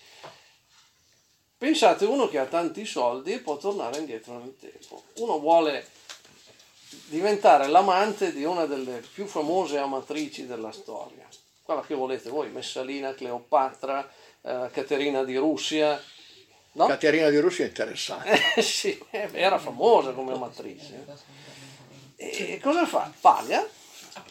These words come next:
Speaker 1: si, si imbottisce di antibiotici, eccetera, eh, si prepara, poi non è detto che vada bene, perché queste non erano mica prostitute, erano persone da sedurre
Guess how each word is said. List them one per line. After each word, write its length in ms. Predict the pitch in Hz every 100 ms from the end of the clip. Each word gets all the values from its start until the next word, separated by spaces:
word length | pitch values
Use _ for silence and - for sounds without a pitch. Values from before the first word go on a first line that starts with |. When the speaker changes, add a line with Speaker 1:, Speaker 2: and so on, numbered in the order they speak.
| - -
Speaker 1:
si, 260 | - 131
si 120 | 135 175
imbottisce 520 | 160 151 156 135 131
di 80 | 131
antibiotici, 880 | 127 160 135 131 135 127 160 -
eccetera, 640 | 131 - 165 147 - 120 117 - - - -
eh, 280 | - 123 120
si 240 | 117 - 160
prepara, 1160 | 180 214 - - - 190 233 131 104 - - - -
poi 140 | - 226
non 140 | 113
è 40 |
detto 280 | 123 214 214
che 120 | 160
vada 280 | 139 131 127
bene, 380 | 123 151 120 117
perché 280 | 113 117 127
queste 320 | 151 185 -
non 220 | 127 123
erano 180 | 127 120
mica 240 | 113 135 131
prostitute, 720 | 123 110 - - 220 196 -
erano 280 | - 123 117
persone 420 | - 208 - 196 139
da 120 | 104
sedurre 600 | - 123 214 208 139